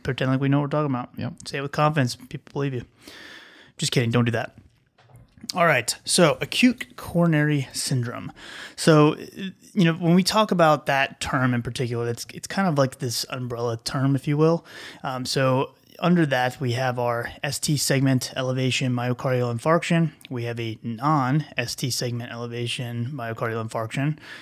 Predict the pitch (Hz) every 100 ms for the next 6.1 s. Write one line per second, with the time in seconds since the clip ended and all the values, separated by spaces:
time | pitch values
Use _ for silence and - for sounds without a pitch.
0 | - 131 127 127 127 123 - 135 123 -
1 | 123 120 117 113 - - 123 120 - -
2 | - - - 131 139 - 165 185 175 160
3 | 139 131 - 127 120 139 147 139 - 143
4 | 139 131 120 139 123 131 123 127 123 127
5 | 123 127 123 113 - - 123 120 113 117